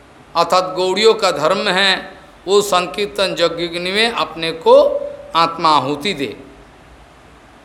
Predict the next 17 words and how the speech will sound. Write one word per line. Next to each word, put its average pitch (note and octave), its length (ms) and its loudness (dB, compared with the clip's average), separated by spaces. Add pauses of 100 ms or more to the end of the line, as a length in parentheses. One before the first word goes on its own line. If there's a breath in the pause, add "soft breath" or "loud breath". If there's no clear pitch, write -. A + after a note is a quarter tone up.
(120)
जो F#3 100 -2
संकीर्तन A3+ 640 0
यज्ञ G#3 220 2
चल G3 220 2
रहा G#3 160 4
है A3 100 6
उसमें G3 380 0
आत्माहुति E3 720 2
दे, D3+ 120 -2 (400 loud breath)
तभी G3+ 260 4
उसका A3+ 360 6
नाम G3 280 2
गौड़ीय E3+ 360 2
होगा, C3 380 2 (800)
नहीं D#3+ 140 0
तो A#3 220 6
गौड़ीय F#3 400 0